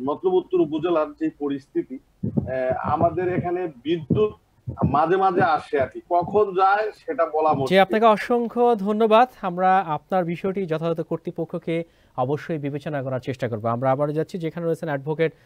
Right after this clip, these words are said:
Speaker 2: সানজিদ আহমেদ। আমরা, আমরা তার সাথে কথা বলার চেষ্টা করছি। আহ, দুঃখিত যে যান্ত্রিক সমস্যার কারণে আমরা আসলে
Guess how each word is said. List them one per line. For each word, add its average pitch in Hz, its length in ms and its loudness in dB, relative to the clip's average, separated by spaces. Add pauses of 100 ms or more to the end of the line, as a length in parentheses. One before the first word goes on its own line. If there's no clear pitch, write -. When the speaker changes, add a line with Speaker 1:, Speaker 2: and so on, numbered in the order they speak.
(160)
Speaker 2:
সানজিদ 147 360 -4
আহমেদ। 110 340 -2 (440)
আমরা, 117 420 -6 (2250)
আমরা 127 300 -6 (180)
তার 143 100 0
সাথে 156 420 -4
কথা 151 220 -6
বলার 151 180 -6
চেষ্টা 160 320 -8
করছি। 196 340 -8
আহ, - 1200 -10 (720)
দুঃখিত - 580 -8 (800)
যে 123 260 0 (120)
যান্ত্রিক 151 580 -6
সমস্যার 156 420 -6
কারণে 135 220 -2
আমরা 127 200 -2
আসলে 127 400 0